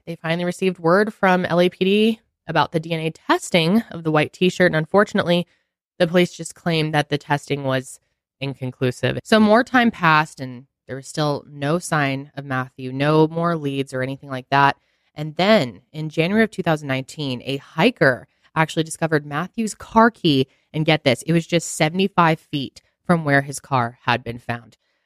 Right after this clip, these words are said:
which, oh my God, would make me so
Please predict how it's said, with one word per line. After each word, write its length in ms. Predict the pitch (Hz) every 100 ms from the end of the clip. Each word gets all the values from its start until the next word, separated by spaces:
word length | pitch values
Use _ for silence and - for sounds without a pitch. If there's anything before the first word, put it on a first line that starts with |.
| _ -
which, 480 | 175 160 - - - _ _ _ -
oh 100 | 180
my 200 | 143 120
God, 360 | 110 123 117 120
would 180 | 139 127
make 240 | 135 127 -
me 140 | 110
so 680 | - - - 185 160 160